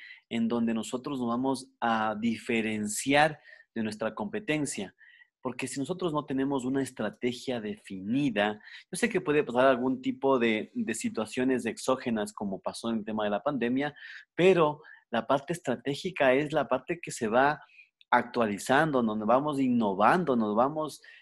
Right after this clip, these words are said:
siempre apalancándonos de diferente tipo de situaciones para sacar adelante un objetivo en concreto.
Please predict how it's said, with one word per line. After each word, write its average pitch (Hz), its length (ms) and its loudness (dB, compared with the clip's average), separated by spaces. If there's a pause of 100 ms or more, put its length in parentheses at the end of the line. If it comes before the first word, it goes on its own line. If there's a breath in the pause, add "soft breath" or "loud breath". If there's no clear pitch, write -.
siempre 156 520 -2
apalancándonos 131 1000 0
de 123 120 -4
diferente 113 560 -4
tipo 147 340 -6
de 139 80 -4
situaciones 143 720 -8
para 120 240 0
sacar 131 380 -4
adelante 127 480 -2
un 131 80 -4
objetivo 120 400 -8
en 117 80 -6
concreto. 127 520 -8